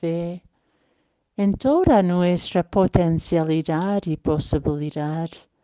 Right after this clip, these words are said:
de vernos como Dios desea vernos, encaminando humildemente hacia la plenitud de la vida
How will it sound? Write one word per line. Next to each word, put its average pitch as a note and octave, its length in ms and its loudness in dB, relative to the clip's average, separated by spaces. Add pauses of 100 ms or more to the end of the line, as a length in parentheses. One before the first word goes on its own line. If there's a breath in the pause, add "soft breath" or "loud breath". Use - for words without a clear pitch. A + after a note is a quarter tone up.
(1500)
de F#3 160 6
vernos G#3 840 4
como A3 400 6
Dios G#3+ 680 4
desea B3+ 760 2
vernos, D#3+ 1000 -2 (520)
encaminando F#3 1200 4
humildemente F3+ 1120 0 (800)
hacia F#3+ 560 4
la F3 240 2
plenitud F3 760 4
de F#3+ 160 0
la E3 180 0
vida E3 640 -4